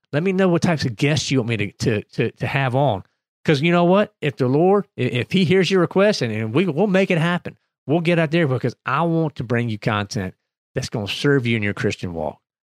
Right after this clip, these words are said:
I'm praying for you guys. I pray, I ask that you, you pray for us and our family as we continue to do this, this ministry, as we try to continue to grow the lion within us.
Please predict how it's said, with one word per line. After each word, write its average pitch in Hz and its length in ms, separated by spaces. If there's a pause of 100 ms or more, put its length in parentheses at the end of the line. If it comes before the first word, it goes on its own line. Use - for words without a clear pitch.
(120)
I'm 131 180
praying 160 280
for 147 180
you 135 100
guys. 139 320
I 123 120
pray, 127 280
I 123 280
ask 139 120
that - 160
you, 131 260
you 123 140
pray 147 220
for 120 180
us 131 200
and 110 100
our 104 60
family 135 500 (280)
as 113 140
we 123 60
continue 123 400
to 107 100
do 135 180
this, 127 360
this 127 200
ministry, 135 440
as 95 100
we 110 100
try 123 220
to 117 100 (120)
continue 135 320
to 113 80
grow 131 240
the 117 80
lion 123 280
within 127 280
us. 127 200